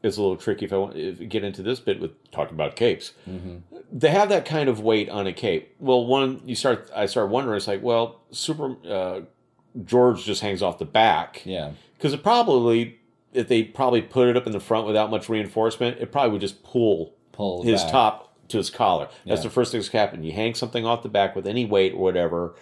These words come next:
Speaker 1: your collar's gonna pull right up against your neck.
Speaker 2: Mm-hmm.
Speaker 1: It has nowhere to go. With Chris, they put no stress on the collar or the costume itself.
Speaker 2: Right.
Speaker 1: So they come up, drape it through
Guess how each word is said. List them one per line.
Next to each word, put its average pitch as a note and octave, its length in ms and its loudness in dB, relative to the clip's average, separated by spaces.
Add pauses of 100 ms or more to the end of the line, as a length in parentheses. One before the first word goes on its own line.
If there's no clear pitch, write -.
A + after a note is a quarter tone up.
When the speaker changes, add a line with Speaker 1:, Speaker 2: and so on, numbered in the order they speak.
(260)
Speaker 1:
your G#2+ 120 0
collar's G#2+ 360 2
gonna G2+ 160 -2
pull F2+ 240 0
right F#2+ 200 4
up F2 120 0
against E2+ 320 -6
your E2 100 -2
neck. - 360 -12
Speaker 2:
Mm-hmm. F2 340 -10 (160)
Speaker 1:
It F#2+ 100 0
has G2 200 2
nowhere F2 220 0
to E2 100 -2
go. D#2 300 -2 (300)
With A2+ 140 -2
Chris, - 240 2
they A#2 100 2
put - 280 -2
no A2+ 260 2
stress B2+ 560 0
on G#2 180 -6
the G2+ 80 -4
collar A2 420 0
or G#2 80 -6
the F#2+ 120 0
costume G2 440 -4
itself. F2 720 0
Speaker 2:
Right. E2+ 300 -6 (180)
Speaker 1:
So A2+ 240 2
they G#2 200 4
come A2+ 260 -4
up, A#2 260 2
drape A2 280 2
it - 140 -2
through G2+ 600 4